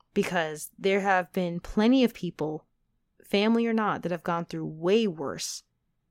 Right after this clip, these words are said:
than I have. And I don't wanna waste any time not expressing how I feel about them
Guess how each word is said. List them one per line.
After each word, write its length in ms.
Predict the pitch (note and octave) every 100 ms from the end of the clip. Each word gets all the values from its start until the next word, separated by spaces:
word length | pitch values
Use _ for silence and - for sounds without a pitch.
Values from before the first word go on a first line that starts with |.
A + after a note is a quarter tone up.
| _
than 120 | F3+
I 120 | D#3
have. 420 | D#3 D3 - - _ _ _ _ _ _ _ _ _ -
And 200 | G3+ F#3+
I 140 | F#3
don't 160 | G3+ G#3+
wanna 180 | G#3 G3+
waste 280 | F#3+ F#3 F#3+
any 160 | F3+
time 460 | F3 F3+ E3 D#3+ E3+ _ _
not 320 | F3+ F#3 E3+ -
expressing 760 | - - - F#3+ - F3 E3+
how 200 | D#3 F3
I 120 | E3
feel 500 | E3+ - F#3 E3+ D#3
about 440 | - E3 D#3+ D#3+ - _
them 580 | E3+ F#3+ F#3+ G3 F#3